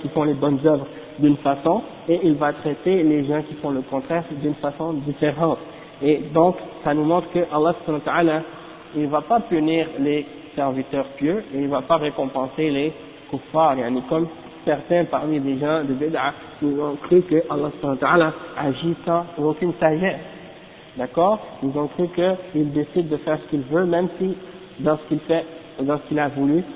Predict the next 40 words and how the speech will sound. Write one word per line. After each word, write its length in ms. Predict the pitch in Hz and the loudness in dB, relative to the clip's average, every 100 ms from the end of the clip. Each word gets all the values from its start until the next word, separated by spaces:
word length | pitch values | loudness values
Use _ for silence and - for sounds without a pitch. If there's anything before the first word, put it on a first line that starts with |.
| - | -10
il 80 | 113 | -2
n'y 100 | 131 | 0
a 80 | 139 | 2
aucune 260 | 135 143 139 - - - | -2 -4 -6 -8 -20 -6
sagesse 340 | 131 127 135 127 - | -2 0 0 -2 -2
dedans. 300 | 117 117 117 - - - | -6 -4 -8 -8 -16 -2
Donc, 180 | 135 156 - - - - - - - | 0 0 -6 -18 -20 -20 -20 -20 -10
si, 140 | 214 - | -10 -6
si 120 | 240 208 | -2 2
il 140 | 180 | 2
veut, 280 | 139 170 208 | 4 4 6
il 120 | 175 151 | 2 2
peut 160 | 160 | 0
punir 420 | 143 180 180 165 | 2 2 4 4
les 120 | 151 139 | 2 0
croyants 500 | - 139 139 139 185 - - - - - | 2 2 4 0 -4 -10 -18 -20 -20 -6
et 100 | 143 | 0
les 160 | 139 139 | 2 0
sincères, 500 | 139 123 - 147 202 - - - - | -2 -6 -2 -4 -4 -10 -20 -18 0
et 180 | 214 220 | 2 4
il 80 | 196 | 2
peut 180 | 202 | 4
récompenser 760 | 185 185 190 165 165 160 175 175 | 4 4 2 4 2 2 2 4
les 240 | 147 156 165 - - 143 | 4 2 0 -6 -2 4
ennemis 460 | 151 147 156 160 160 - | 6 8 6 4 2 -8
des 140 | 131 143 | 0 2
messagers. 580 | 143 139 143 127 123 143 - - - - - - - - - - | 2 2 -4 -4 -8 -10 -14 -20 -20 -20 -20 -20 -20 -20 -20 -2
Et 220 | 147 160 156 - - | 6 6 6 -6 -2
tout 100 | 156 | 0
ça, 140 | 160 160 160 | 2 0 2
c'est 180 | 151 147 - | -2 -2 -4
selon 220 | 143 147 147 | -2 0 0
sa 100 | 135 | 0
volonté, 460 | 135 131 123 139 143 - - | 2 0 0 -4 -4 -8 -6
et 140 | 151 160 | -4 0
ils 100 | 151 | 2
ont 200 | 143 139 | 2 2
nié 200 | 139 147 | 2 2
sa 120 | 139 135 | 0 -4
sagesse. 400 | 135 123 135 | -4 -2 -2